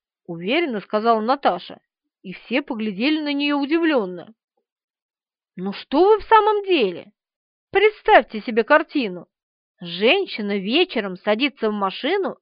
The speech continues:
и едет к Андрею Алексеевичу». «Не позвонив», заметила Лина. «Вы не слушали музыку в наушниках?»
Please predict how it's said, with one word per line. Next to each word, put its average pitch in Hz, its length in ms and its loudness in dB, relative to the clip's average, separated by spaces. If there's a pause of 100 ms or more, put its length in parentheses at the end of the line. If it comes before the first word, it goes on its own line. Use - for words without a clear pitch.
и 226 100 -6
едет 254 500 -2
к - 60 -4
Андрею 269 400 2
Алексеевичу». 233 880 -2 (1080)
«Не 233 220 -2
позвонив», 302 840 0 (400)
заметила 208 560 -2
Лина. 220 360 -4 (1300)
«Вы 233 220 0
не 262 120 -2
слушали 466 540 0
музыку 262 340 2
в 269 80 2
наушниках?» 202 800 0